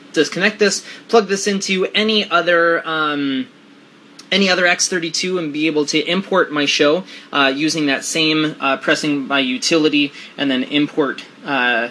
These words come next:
import show, uh, and then you can import all of your, uh, all of your scenes, uh, from console to console. So it's a good idea if you're in an installed,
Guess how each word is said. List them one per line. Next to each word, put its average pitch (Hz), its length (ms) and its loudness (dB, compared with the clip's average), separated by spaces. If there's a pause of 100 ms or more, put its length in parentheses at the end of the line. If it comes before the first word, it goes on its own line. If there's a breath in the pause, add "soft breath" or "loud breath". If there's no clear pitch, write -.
(220)
import 156 380 0
show, 123 400 2 (340 loud breath)
uh, 123 320 4
and 135 140 2
then 139 80 4
you 135 80 2
can 139 160 -2
import 139 400 2
all 123 160 2
of 120 100 -4
your, 120 380 0 (120)
uh, 120 300 -6
all 131 140 -4
of - 20 -6
your 123 140 -4
scenes, 135 560 -2
uh, 135 340 -2 (200)
from 151 300 -2
console 165 400 -2
to 165 40 -6
console. 208 380 0 (280 loud breath)
So 214 120 4
it's 208 120 0
a - 20 -6
good 214 160 0
idea 190 480 0
if 170 240 -6
you're 165 240 0
in 151 160 -4
an 139 300 -4
installed, 160 680 2